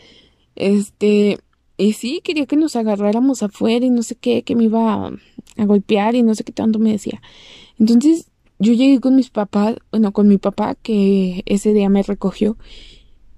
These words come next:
Ah, porque iba en la tarde. Por eso era una de las cosas que yo tampoco quería, porque no me gustaba el turno de la tarde. Entonces,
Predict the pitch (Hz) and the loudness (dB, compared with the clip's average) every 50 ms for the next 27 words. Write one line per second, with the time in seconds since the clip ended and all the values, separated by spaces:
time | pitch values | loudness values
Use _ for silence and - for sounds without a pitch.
0 | _ _ - - 233 269 240 - 220 214 208 - 233 226 233 220 233 240 247 233 | _ _ -10 -6 -6 -4 -2 -2 -2 -2 -2 0 0 0 0 0 0 0 0 0
1 | 214 196 - 202 196 196 202 185 - - _ - 214 208 208 208 - 226 226 226 | -2 -2 -4 -4 -4 -4 -6 -8 -10 -10 _ -2 0 0 0 0 -2 -2 -2 -2
2 | 233 233 233 233 226 220 202 196 180 196 - - 208 196 208 214 - - 220 214 | -2 -2 0 0 0 0 0 0 -2 -4 -6 -8 -8 -8 -8 -8 -4 -2 0 0
3 | 196 - - 214 214 202 - 220 208 - 220 202 - 214 208 208 202 196 - 202 | 0 0 0 -2 -2 -2 -4 -6 -8 -6 -6 -2 0 0 2 2 0 0 -2 -4
4 | 196 208 208 208 208 226 240 247 247 220 - - 214 202 202 202 208 202 - - | -2 0 2 2 4 2 2 2 0 -2 -4 -2 -2 0 0 0 0 -2 -2 -2
5 | 220 214 202 202 202 196 196 196 196 202 202 - - 202 - 208 208 202 190 208 | -2 0 2 2 2 2 2 2 0 -2 -6 -8 -6 -6 -4 -4 -4 -4 -4 -4
6 | 202 - - 208 208 - - - | -4 -4 -4 -6 -6 -8 -10 -14